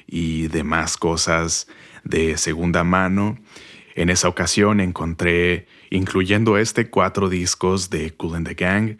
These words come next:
y estaban casi regalados, entonces, eh, los tuve que llevar los cuatro. Y de esos, este, Ladies Night, fue el que más me gustó. Esta copia que tengo es una copia de mil novecientos setenta y nueve, de la primera edición,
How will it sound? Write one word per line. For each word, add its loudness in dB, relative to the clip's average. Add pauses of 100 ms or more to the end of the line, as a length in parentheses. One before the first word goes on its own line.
(460)
y 0
estaban 0
casi -2
regalados, -2
entonces, -6 (400)
eh, -2
los -2
tuve 2
que -4
llevar 0
los -6
cuatro. -2 (480)
Y 2
de 2
esos, -2 (240)
este, 0
Ladies 0
Night, 0
fue 0
el -4
que -2
más -2
me -2
gustó. -6 (500)
Esta 0
copia 0
que -4
tengo 2
es -2
una -2
copia 0
de 0
mil 2
novecientos 0
setenta -2
y 0
nueve, 2
de -4
la -8
primera -2
edición, -2